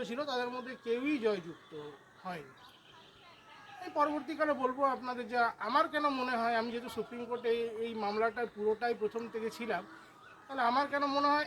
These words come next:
এখন কি আমি মনে হয় যে আমরা কি কি ভুল করেছি, সেই জিনিসগুলো আমি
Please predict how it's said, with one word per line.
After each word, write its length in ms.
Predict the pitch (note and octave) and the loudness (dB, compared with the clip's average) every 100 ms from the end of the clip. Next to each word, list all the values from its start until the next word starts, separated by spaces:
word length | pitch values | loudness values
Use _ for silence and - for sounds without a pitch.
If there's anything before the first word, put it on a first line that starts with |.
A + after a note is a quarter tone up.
| G#3 | 0
এখন 180 | - F#4 E4+ | 0 -2 0
কি 80 | D#4 | 0
আমি 100 | C#4 C4 | 2 0
মনে 120 | B3+ A#3+ | 0 0
হয় 120 | A#3+ A#3+ | 0 2
যে 60 | A#3+ | 2
আমরা 140 | A#3+ A#3 | 2 -2
কি 80 | A#3+ G#3+ | -4 -6
কি 60 | B3+ E3+ | -6 -2
ভুল 160 | A#3+ A3 | -4 0
করেছি, 360 | G#3+ G3+ - - - - - - - - - | 2 2 2 -8 -16 -20 -20 -20 -20 -20 -14
সেই 120 | D4+ D4 | -6 -4
জিনিসগুলো 360 | D4 C#4 D4 C#4+ | -2 -2 2 2
আমি 100 | C#4 | 2